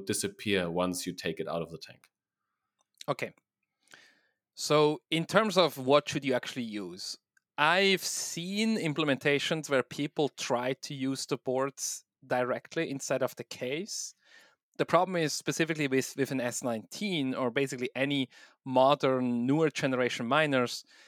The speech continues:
Speaker 2: the power to these boards is sent through, um, aluminum bars, like they're sturdy bars. So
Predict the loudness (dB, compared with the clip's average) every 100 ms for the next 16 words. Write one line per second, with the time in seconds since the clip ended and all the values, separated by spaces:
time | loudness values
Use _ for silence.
0 | _ _ _ _ _ -2 -2 0 4 6
1 | 8 6 6 0 _ _ _ _ -6 -4
2 | -6 0 4 6 6 4 -2 -4 -4 0
3 | 0 0 -2 -6 -2 2 4 2 -2 -12
4 | _ _ _ -2 0 2 4 6 6 4
5 | 4 2 4 6 6 4 -2 -6 -6 -8
6 | -12 -6 -4 -2 2 2 2 0 -2 -2
7 | -6 -8 0 4 4